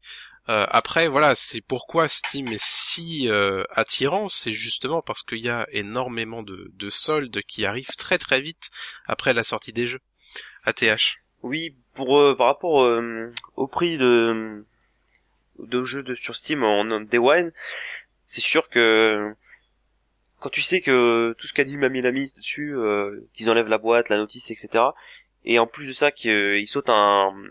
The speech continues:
Speaker 2: certain intermédiaire, euh, ils pourraient largement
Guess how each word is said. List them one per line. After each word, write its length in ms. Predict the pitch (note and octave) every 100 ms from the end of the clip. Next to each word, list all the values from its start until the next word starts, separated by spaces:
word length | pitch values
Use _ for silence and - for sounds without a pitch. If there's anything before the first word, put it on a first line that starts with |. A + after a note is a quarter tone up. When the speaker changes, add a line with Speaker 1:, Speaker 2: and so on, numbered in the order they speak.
| - _ _ _ _
Speaker 2:
certain 380 | _ - A2+ B2
intermédiaire, 720 | A#2 A2+ A#2+ A#2 B2+ D#3+ F3+ _ _ _ _ _ _
euh, 400 | - G2+ G#2 G#2 G2+ -
ils 180 | C2
pourraient 340 | - - B2 D3
largement 640 | C#3+ B2+ B2 C#3 E3+ E3